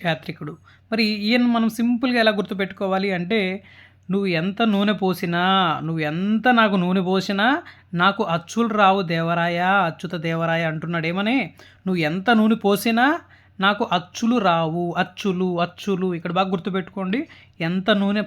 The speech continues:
పోసినా అచ్చులు రావు" అన్నది అచ్యుత దేవరాయ, అచ్యుత దేవరాయ. ఇక్కడ నూనె అంటే నూనీస్ గుర్తుపెట్టుకోండి.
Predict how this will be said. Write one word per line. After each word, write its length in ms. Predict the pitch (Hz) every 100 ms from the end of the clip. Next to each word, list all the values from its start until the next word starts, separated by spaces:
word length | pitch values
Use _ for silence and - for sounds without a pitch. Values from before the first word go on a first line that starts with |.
| -
పోసినా 420 | 175 170 185 185 269 392 _ _ _ -
అచ్చులు 480 | 175 - - 240 226
రావు" 360 | 180 185 196
అన్నది 360 | 190 180 180 214 190 185
అచ్యుత 280 | 170 190 196
దేవరాయ, 580 | 165 151 147 147 143 156 151 175
అచ్యుత 340 | 165 208 262 359 - - - - 160
దేవరాయ. 500 | 170 175 165 160 165 160
ఇక్కడ 200 | 165 208 180 180 - -
నూనె 380 | 185 202 208 208
అంటే 280 | 180 180 208 196
నూనీస్ 480 | 175 190 196 190 160
గుర్తుపెట్టుకోండి. 720 | 165 175 160 143 165 151